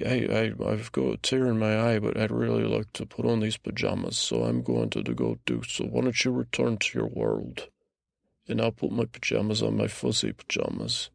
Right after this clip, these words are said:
And I'm gonna snuggle up in my fuzzy pajamas and, and, and think about the Queen Secret Cocoa Spice. Okay, you do that. It'll be fine. All right, and I'm gonna help you. Maybe we could break the curse together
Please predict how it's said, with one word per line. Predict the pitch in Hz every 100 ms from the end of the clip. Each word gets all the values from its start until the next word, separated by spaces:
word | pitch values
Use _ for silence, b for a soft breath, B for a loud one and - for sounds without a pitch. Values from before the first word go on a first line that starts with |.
| -
And | 120
I'm | 131
gonna | 120 117 113
snuggle | - 120 120 117
up | 113
in | 110 110
my | 117
fuzzy | - 110 120
pajamas | 107 - - - - 50 -
and, | -
and, | - - 60 120 - - -
and | 113 113
think | 131 117
about | 113 110 -
the | 50 50 -
Queen | - 135 131 117 117 - _ _
Secret | - - 139 - -
Cocoa | - - -
Spice. | - - - - - 117 - - _ _ _ _ _ _ _ _
Okay, | 170 151 120
you | 151
do | 160 139
that. | 117 113
It'll | 117
be | 156 135
fine. | - 107 101 104 107 - _ _ _ _ _
All | -
right, | 151
and | 135
I'm | 165
gonna | 151
help | 160 -
you. | 127
Maybe | 131 160 165 147 _ _ _ _ _ _
we | 143
could | 131 -
break | 131 143
the | -
curse | 123 127 113 -
together | - 110 110 101 104